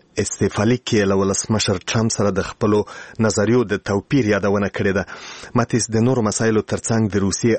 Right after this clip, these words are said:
او چین پر وړاندې د امریکا په پالیسیو کې له ټرمپ سره د خپل نظر د توپیر یادونه کړې او لیکلي دي، دا یوه روښانه خبره ده چې مثلاً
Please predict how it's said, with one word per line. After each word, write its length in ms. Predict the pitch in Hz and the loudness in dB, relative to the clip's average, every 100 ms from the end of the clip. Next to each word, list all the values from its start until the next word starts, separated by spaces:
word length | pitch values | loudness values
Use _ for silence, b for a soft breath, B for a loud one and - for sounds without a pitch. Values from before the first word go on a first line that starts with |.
| 101 | 0
او 120 | 101 | -2
چین 260 | - 135 131 | 0 0 0
پر 160 | 110 | 0
وړاندې 340 | 95 107 104 101 B B B 123 | 2 2 2 0 B B B 0
د 60 | |
امریکا 320 | 113 117 127 | 2 2 0
په 120 | 113 104 | -2 -2
پالیسیو 540 | 107 104 90 117 107 | 0 0 2 2 2
کې 180 | - 113 - | 0 0 0
له 180 | 104 101 | -2 -2
ټرمپ 300 | - 127 123 - | 0 0 0 0
سره 120 | 107 | 0
د 120 | 95 | 0
خپل 480 | 92 - 113 110 107 - | -4 -2 0 2 0 0
نظر 440 | 104 101 98 127 101 | 0 0 2 0 0
د 100 | 104 | -4
توپیر 440 | - 87 - 101 B B B - | -4 -2 0 0 B B B 0
یادونه 380 | 101 95 117 104 | 2 2 2 0
کړې 240 | - 95 | 0 0
او 60 | 92 | 2
لیکلي 400 | 95 - 120 113 | 0 0 2 2
دي، 140 | 110 - B B B B B B - | 2 -2 B B B B B B 0
دا 80 | 139 | 2
یوه 180 | 143 139 | 4 2
روښانه 300 | 135 151 135 | 0 0 0
خبره 320 | - 131 135 | 0 0 0
ده 100 | 127 | 0
چې 300 | - 131 123 113 B 120 | 0 2 0 -2 B -2
مثلاً 440 | 117 139 147 | 2 2 2